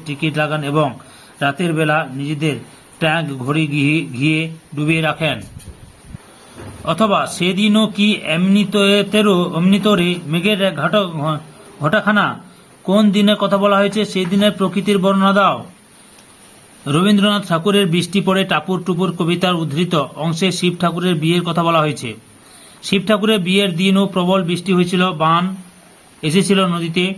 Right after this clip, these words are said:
সেদিনও আকাশে ছিল মেঘের ঘন ঘটা। সেদিনও মাঝে মাঝে বিদ্যুৎ চমকাচ্ছিল। ছয় দাগে শব্দার্থ লেখ। ছয় দশমিক একে দৌরাত্মি, আচ্ছা, দৌরাত্মি থেকে হবে দুরন্তপনা।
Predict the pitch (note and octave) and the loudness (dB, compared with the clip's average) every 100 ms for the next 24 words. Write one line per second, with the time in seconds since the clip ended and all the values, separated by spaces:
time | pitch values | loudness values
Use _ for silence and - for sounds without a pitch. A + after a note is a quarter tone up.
0 | - - - - - F3+ G3 G3 E3 F3+ | -10 -20 -20 -6 -2 2 4 4 2 -2
1 | F#3 F#3+ F#3+ F#3 E3 D#3+ F3+ E3 C3+ E3+ | -2 -2 -2 0 0 0 0 0 0 2
2 | D#3 D3 G#2+ - - - - - F#3+ F#3+ | 2 2 -4 -8 -20 -20 -18 -2 0 2
3 | G#3 F#3+ F3 E3 F3+ F3+ D#3+ D#3+ E3+ F3+ | 2 4 2 0 0 0 0 0 -2 -2
4 | F#3 F3 F3+ F3 F#3+ E3 A2+ - - - | -2 -2 -2 0 0 0 -2 -8 -20 -20
5 | - - - - - - - - - - | -20 -20 -20 -20 -20 -20 -20 -20 -20 -20
6 | - - - - - - - - - - | -20 -20 -20 -20 -20 -20 -20 -20 -20 -20
7 | - - - G3 F#3+ E3 E3 D#3 F3 E3 | -20 -4 0 2 0 0 -2 0 -2 0
8 | F3+ F3 F3 C#3+ - - - - - - | 0 0 0 -2 -2 -14 -20 -20 -20 -2
9 | F3 F3 F#3 F3 F3 D#3 E3+ F#3 F3+ - | 0 2 0 2 0 2 2 0 -2 -6
10 | D3+ B2 C3 C3+ C3+ E3 F#3+ F#3 F3+ F3 | -6 -6 -6 -6 -2 2 2 2 -4 -2
11 | F3 F#3 D#3+ D#3 E3+ F3 F#3 E3 E3+ F#3 | 0 0 0 0 4 4 2 0 0 -2